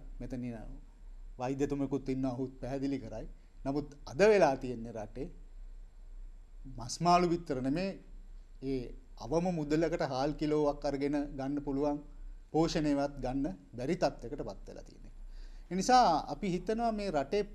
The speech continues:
පාරිභෝගික අධිකාරියක් තියෙනවා. මේ පාරිභෝගික අධිකාරිය මේක විවෘත වෙළඳපළටම පාලනය වෙන්න ඉඩ නොදී මේ සඳහා මැදිහත් විය යුතුයි. මේ සඳහා මැදිහත් වෙලා මේ රටේ ජනතාවට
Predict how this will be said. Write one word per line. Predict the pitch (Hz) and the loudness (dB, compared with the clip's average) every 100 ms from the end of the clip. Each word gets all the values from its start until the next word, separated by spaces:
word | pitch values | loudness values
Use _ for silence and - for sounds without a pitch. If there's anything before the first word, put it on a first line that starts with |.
| - | -10
පාරිභෝගික | 135 127 165 202 190 208 202 196 196 196 | -2 2 2 0 0 0 0 -4 -4 -4
අධිකාරියක් | - 139 160 180 170 127 - | -4 -4 4 6 6 2 -4
තියෙනවා. | - 101 95 95 - - | -10 -12 -12 -14 -14 -8
මේ | 143 143 | -4 -4
පාරිභෝගික | 139 123 147 151 160 156 156 | -4 -2 -2 -2 -2 -4 -4
අධිකාරිය | 123 117 143 151 147 143 170 196 - - - - - | -6 -4 -6 -4 -4 -4 -6 -8 -14 -16 -18 -16 -4
මේක | 135 160 170 | 0 2 2
විවෘත | 131 127 175 190 202 | 2 2 2 2 2
වෙළඳපළටම | 156 135 165 175 170 165 175 170 156 170 175 208 226 - - - | 2 2 2 2 2 2 2 2 0 2 4 4 2 -2 -12 -4
පාලනය | 156 160 165 170 165 156 156 | 2 4 2 0 0 -2 -2
වෙන්න | 147 156 | -2 0
ඉඩ | 147 127 156 | 0 2 2
නොදී | 139 147 135 120 131 - - - | 4 2 0 -2 -6 -12 -18 -10
මේ | - 143 | -2 0
සඳහා | 156 156 156 185 151 | 2 2 4 4 4
මැදිහත් | 120 120 165 185 165 | 2 -2 4 6 4
විය | - 104 | 0 -10
යුතුයි. | 98 - 120 190 - - - - | -10 -10 -10 -10 -12 -16 -18 -14
මේ | - 131 | -10 -6
සඳහා | 143 143 143 | -2 0 0
මැදිහත් | 113 120 135 151 - | -2 -6 -4 -4 -4
වෙලා | 139 151 | -4 -4
මේ | 131 117 | -4 -6
රටේ | 117 117 139 | -8 -6 -6
ජනතාවට | 123 113 104 127 139 135 139 143 143 | -6 -8 -8 -8 -6 -4 -4 -6 -8